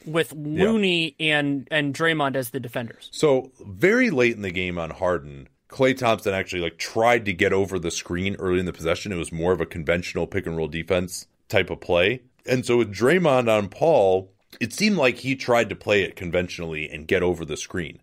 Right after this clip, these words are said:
Speaker 2: And so maybe that was just the plan there. Uh,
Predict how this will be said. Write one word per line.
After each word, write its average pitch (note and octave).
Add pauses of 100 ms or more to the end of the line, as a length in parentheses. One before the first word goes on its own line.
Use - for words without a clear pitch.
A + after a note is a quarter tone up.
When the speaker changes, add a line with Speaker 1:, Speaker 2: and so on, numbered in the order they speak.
(160)
Speaker 2:
And G2+
so G#2
maybe C#3+
that A#2+
was G#2+
just -
the F#2+
plan G2+
there. C3+ (220)
Uh, F2+